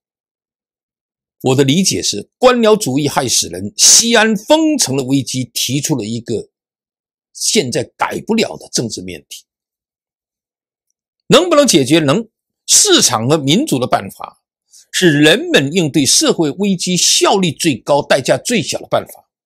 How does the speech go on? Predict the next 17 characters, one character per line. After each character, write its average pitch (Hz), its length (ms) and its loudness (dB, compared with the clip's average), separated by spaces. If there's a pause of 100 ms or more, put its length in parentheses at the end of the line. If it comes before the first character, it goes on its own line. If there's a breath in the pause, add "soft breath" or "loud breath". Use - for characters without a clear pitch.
(600 loud breath)
市 370 320 6
场 151 280 0
经 254 240 2
济 202 120 0
和 165 80 0
受 180 140 0
到 160 100 2
充 311 360 2
分 226 200 2
监 320 360 0
督 214 120 -2
的 185 80 2
责 170 200 2
任 214 160 4
型 160 240 -2
政 139 240 -2
府 - 320 -14